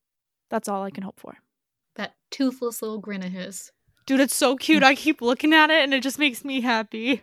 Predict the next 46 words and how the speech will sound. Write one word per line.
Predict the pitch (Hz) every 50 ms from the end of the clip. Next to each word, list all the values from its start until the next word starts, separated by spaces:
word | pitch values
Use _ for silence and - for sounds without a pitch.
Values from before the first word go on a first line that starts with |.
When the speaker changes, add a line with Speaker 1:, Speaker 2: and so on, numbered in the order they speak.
| _ _
Speaker 1:
<laughs> | _ -
Speaker 2:
I'll | 302 277 - 214 214 214 214 214 214
make | 214 208 202
sure | - - 220
to | 202 190
include | 185 185 180 - 202 185
that | 180 - - -
picture | 190 180 - - - - 196 220 233
on | - 190
the | 185 180
Instagram | 185 180 - - - - -
post. | - - - - - - - _ _ _ _ _ -
Well, | 240 247 247
thank | 247 233 220 -
you, | 233 214
Rachel, | 202 196 190 - 220 240 254 _ _ - _ _ _ _
for | _ - 220
your | 202 196 190 190
care | 190 - - 214 190 190 190 185 185
and | 175 - 180 175 170 170 175 175 - - - - - _ _ _ _ _ _ _ _ _ _ _ _ _ _ -
depth | 196 175 208 180 - - -
of | 190 180
research | 190 196 190 - - 196 185
on | 190 185 175 180
this. | 180 180 180 190 185 - - - _ _ _ _ _ _ _ _ _ _ -
Um, | 208 185 175 175 170
I | -
really | 196 196 196 190
appreciate | 185 185 - 190 185 - 190 180 175 175
the | -
care | - - 185 185
you | 185 185 185
gave | 190 185 190 180
to | - 202
this. | - - - - -
It | - 202 _ _ _ -
Speaker 1:
It | 214
was | 208 202 -
tough. | - 202 - - - - - _ _ _ _ _ _ _ _ _ _ _ _ _ -
Speaker 2:
I | 220 214 214
imagine, | 214 202 190 190 214 240 220 202 185 175 180 190 202 202 _ _ _ _ _ _ _ _ _ _
um, | - 190 180 - - - - 208 180 _ _ _ _ _ _ _
but | - -
you | - 214
handled | 202 202 196 202 208 196
it | 190 185